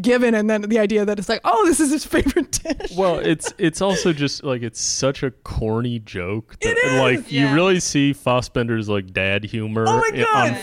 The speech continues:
Speaker 2: full display.
Speaker 1: Yes, yes.
Speaker 2: <laughs> 'Cause it's, like, straight up, there was, like, a commercial when I was a kid where it was, like, a kid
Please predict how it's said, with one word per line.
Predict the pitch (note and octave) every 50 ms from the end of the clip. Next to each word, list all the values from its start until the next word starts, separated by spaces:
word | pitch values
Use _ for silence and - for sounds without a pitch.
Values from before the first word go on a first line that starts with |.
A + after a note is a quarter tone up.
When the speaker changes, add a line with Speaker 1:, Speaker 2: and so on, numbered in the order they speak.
| - G#2+
Speaker 2:
full | C#3 A#2+ A#2 B2 A#2+ A#2
display. | A2+ A2+ A2+ - - - - G#2 G2 G2+ G2 G#2 G#2+ G#2+
Speaker 1:
Yes, | E4+ E4+ E4+ D4+ C4 C4 C#4+ G4 E4 - G4 D4
yes. | D4 D4 C#4+ A#3 A#3 G#3+ G#3+
Speaker 2:
<laughs> |
'Cause | - D#3 C#3+ D3+
it's, | E3 D#3+ D#3 - -
like, | E3+ D3+ -
straight | - - - E3+ F3+ E3+
up, | D#3+ C#3+
there | - D3
was, | D3 C#3 -
like, | C3+ A#2+
a | A#2+ -
commercial | - - A#2 A2 G#2 G#2 G#2+ - - A2 F#2+
when | G2 F#2+
I | F#2+ F#2
was | F#2 F2+ F#2
a | F#2
kid | - - - F#2 F#2 F#2
where | F#2 F#2 F2
it | F2
was, | F2+ F2+
like, | F2+ F2+
a | F2 E2+
kid | - - - G#2 G2+ -